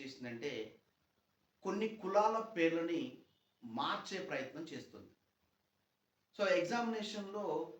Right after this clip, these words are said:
ఇది చాలా చాలా ఇంపార్టెంట్. ఇంతకుముందు పాత కులాల పేర్లు ఉండేవి,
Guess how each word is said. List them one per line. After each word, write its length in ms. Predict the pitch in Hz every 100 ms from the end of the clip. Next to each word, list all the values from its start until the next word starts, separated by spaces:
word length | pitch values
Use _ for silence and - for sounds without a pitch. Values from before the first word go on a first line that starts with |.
| - _ _ _
ఇది 180 | 175 156 -
చాలా 200 | 165 190 185
చాలా 160 | 185 160 123
ఇంపార్టెంట్. 480 | 120 104 - 98 - _ _ _ _ _ _ _ _ - 165
ఇంతకుముందు 560 | 214 202 214 233 254 202 349 - - - _
పాత 240 | 156 180 208 226
కులాల 260 | 214 202 180
పేర్లు 220 | 165 165 160
ఉండేవి, 340 | 151 143 147